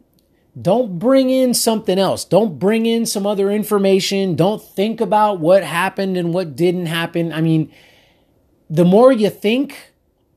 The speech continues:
the more this question could potentially be answered incorrectly.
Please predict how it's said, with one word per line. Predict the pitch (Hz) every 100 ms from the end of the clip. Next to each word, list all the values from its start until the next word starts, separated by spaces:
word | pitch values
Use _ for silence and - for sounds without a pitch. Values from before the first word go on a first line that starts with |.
| _ _ _ _ _ _ _ -
the | 139
more | 170 180 214
this | 180 196 190 -
question | - 208 202 - 175 160 156 - _ _ _ _ _ -
could | 214 170
potentially | 180 - 196 - 170 156
be | 170 165
answered | 165 170 185 - 156 147 143 143 _ _ _ _ -
incorrectly. | 196 202 202 185 175 185 196 147 113 -